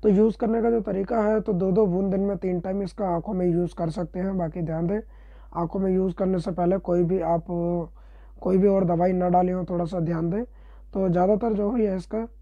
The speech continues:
दो दो बूंद दिन में तीन टाइम यूज़ कर सकते हैं। ये बड़े दस से पन्द्रह साल या उससे नीचे पाँच साल तक का बच्चा है तो एक एक बूंद दिन में तीन टाइम दिक्कत के ऊपर डलवा सकते हैं। बाकी, अ,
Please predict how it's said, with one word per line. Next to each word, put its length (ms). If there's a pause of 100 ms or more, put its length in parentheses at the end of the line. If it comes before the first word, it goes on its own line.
(540)
दो 200
दो 140
बूंद 260
दिन 100
में 200
तीन 220
टाइम 220
यूज़ 220
कर 140
सकते 280
हैं। 140
ये 120
बड़े 280
दस 240
से 200
पन्द्रह 340
साल 220
या 60 (120)
उससे 260
नीचे 240
पाँच 260
साल 240
तक 120
का 120
बच्चा 280
है 80
तो 120
एक 260
एक 140
बूंद 180
दिन 80
में 160
तीन 200
टाइम 240 (440)
दिक्कत 360
के 100
ऊपर 260 (380)
डलवा 320
सकते 360
हैं। 160 (440)
बाकी, 340
अ, 100